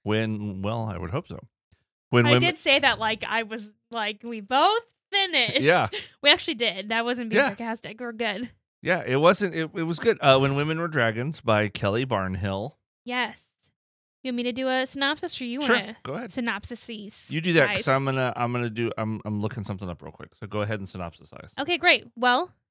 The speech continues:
Speaker 2: When Women Were Dragons were about dragons and women and when they <laughs> were
Speaker 1: Okay.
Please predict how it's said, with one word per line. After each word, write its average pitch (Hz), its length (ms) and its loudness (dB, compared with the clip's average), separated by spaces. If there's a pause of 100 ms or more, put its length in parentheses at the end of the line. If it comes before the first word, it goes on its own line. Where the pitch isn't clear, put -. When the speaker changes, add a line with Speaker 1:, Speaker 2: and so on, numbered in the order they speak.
(100)
Speaker 2:
When 226 180 -6
Women 233 240 -10
Were 349 100 -8
Dragons 233 380 -6
were 262 80 -2
about 220 220 -4
dragons 226 680 -10 (260)
and 220 140 -12
women 247 400 -8 (320)
and 214 220 -6
when 240 260 -4
they 277 140 0
<laughs> - 160 -6
were 285 80 -10 (1400)
Speaker 1:
Okay. 113 360 0